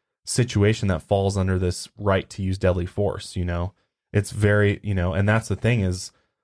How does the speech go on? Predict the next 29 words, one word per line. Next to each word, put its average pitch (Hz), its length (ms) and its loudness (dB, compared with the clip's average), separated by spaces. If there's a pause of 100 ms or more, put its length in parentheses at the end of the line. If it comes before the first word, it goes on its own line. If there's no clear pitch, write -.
(120)
cops - 360 0
work 104 200 2
for - 140 0
the 95 80 0
government, 101 460 2
the 95 60 -4
government 95 420 2
works 92 180 -2
for - 100 -2
the 90 60 2
state, 101 480 2
and 92 280 -2 (220)
that's 90 400 2
the 98 100 -4
court - 280 2
system. 87 360 -2
So 98 120 0
they've 95 200 4
got 92 220 2
their 85 100 -2
backs. - 400 -2
They're 92 100 2
gonna 101 180 4
protect 95 400 0
their 92 160 2
officers. 90 460 0
They're 92 100 2
gonna 92 180 2
protect, - 540 0